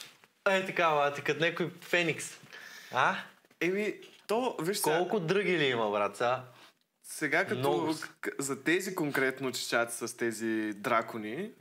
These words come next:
Speaker 1: Произведения на изкуствата.
Speaker 2: те са направени с-, един за друг. В смисъл, тези дракони, те са се превърнали в дракони,
Speaker 1: Заради чичака.
Speaker 2: за да могат да си хващат чича-, чичаците, да ги возят в мерцедесите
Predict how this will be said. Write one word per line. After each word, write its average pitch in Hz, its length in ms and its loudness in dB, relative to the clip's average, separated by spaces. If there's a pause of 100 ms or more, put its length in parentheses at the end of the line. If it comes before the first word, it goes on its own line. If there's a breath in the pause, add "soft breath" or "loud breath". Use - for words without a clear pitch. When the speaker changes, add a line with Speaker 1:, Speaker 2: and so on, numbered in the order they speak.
(840 loud breath)
Speaker 1:
Произведения 139 680 4
на 156 100 4
изкуствата. 170 580 0
Speaker 2:
те 220 80 0
са 233 80 -4
направени 151 500 2
с-, - 180 -8
един 123 220 -2
за 113 120 -4
друг. - 460 -12 (140)
В - 120 -2
смисъл, 226 320 0 (340 loud breath)
тези 196 240 2
дракони, 190 460 0
те 196 120 2
са - 140 0
се 180 280 -4
превърнали 180 480 0
в 131 180 0
дракони, 208 720 0
Speaker 1:
Заради 113 300 -2
чичака. - 380 0
Speaker 2:
за 180 160 0
да 190 100 0
могат 214 240 0
да 220 40 -4
си - 80 -8
хващат 196 400 -2
чича-, 190 400 -2
чичаците, 185 680 -2
да 165 220 -4
ги 156 120 -4
возят 185 360 0
в 151 200 -6
мерцедесите 175 840 0